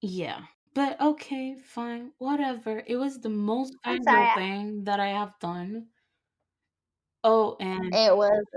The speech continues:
Speaker 2: the most amazing thing we've ever done, though.
Speaker 1: Yeah, and I always, well, I don't stalk people,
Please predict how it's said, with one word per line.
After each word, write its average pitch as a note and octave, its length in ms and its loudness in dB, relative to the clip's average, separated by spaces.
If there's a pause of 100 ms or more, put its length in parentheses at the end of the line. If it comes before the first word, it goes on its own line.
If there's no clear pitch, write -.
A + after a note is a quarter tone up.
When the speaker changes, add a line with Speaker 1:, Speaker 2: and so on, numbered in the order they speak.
(140)
Speaker 2:
the G3 80 6
most G#3 300 2
amazing F3 720 0
thing D3+ 220 -2
we've F3 180 -2
ever D3+ 300 0
done, G2+ 300 -4
though. F#2 180 -4
Speaker 1:
Yeah, G3 500 2
and G3 440 -6
I A#3 180 -4
always, C4 580 -4
well, F3+ 320 -2
I G3+ 100 -2
don't C#4+ 200 4
stalk - 600 -10 (400)
people, - 540 -16